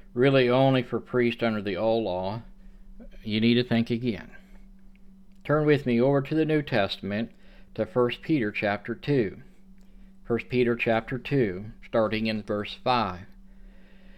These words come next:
"You also, as living stones, are being built up a spiritual house for a holy priesthood, to offer up spiritual sacrifice acceptable to God through Jesus Christ.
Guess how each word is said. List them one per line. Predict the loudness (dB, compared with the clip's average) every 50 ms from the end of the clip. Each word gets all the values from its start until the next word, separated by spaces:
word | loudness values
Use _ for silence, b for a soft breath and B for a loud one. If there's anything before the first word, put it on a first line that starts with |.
| b b b b b b b b b b -20 -20 -12 -2
"You | 2 6 8 8 10 10
also, | 10 10 8 8 6 4 2 2 4 4 2 0 -2 -4 -8 -8 -4
as | -2 -2 0 2
living | 4 4 6 6 6 4 2 2
stones, | 2 2 4 4 4 4 2 0 -4 -6 -10 -12 -14 -10 -6
are | -2 0
being | 2 2 2 2
built | 4 4 4 4 4 2
up | 2 2 0 -2
a | -6 -8
spiritual | -8 -6 -2 0 2 2 2 0 -2 -4 -6 -6 -6
house | -4 -4 -2 -2 -4 -6 -8
for | -10 -8 -8 -6 -6
a | -6
holy | -6 -6 -4 -4 -2 -2 -2 -2
priesthood, | -4 -6 -6 -6 -6 -8 -10 -8 -8 -8 -8 -8 -10 -14 b b b b b b b b b b b b -6
to | -4 -2 0
offer | 2 2 2 2 2 2 2 2 4 4
up | 4 4 2 0 -4 -10
spiritual | -10 -2 0 2 4 4 2 0 0 -4 -4
sacrifice | -2 0 0 0 0 0 -4 -6 -6 -4 -4 -4 -4 -4 -6 -8 -10
acceptable | -12 -14 -12 -6 0 2 2 2 2 -2 -6 -6 -6 -6
to | -4 -4 -4 -2
God | -2 -2 -2 -2 -4 -6 -8 -10
through | -10 -10 -10 -8
Jesus | -8 -8 -8 -8 -10 -12 -14 -14
Christ. | -12 -10 -10 -10 -8 -10 -12 -14 -14 -16 -18 -18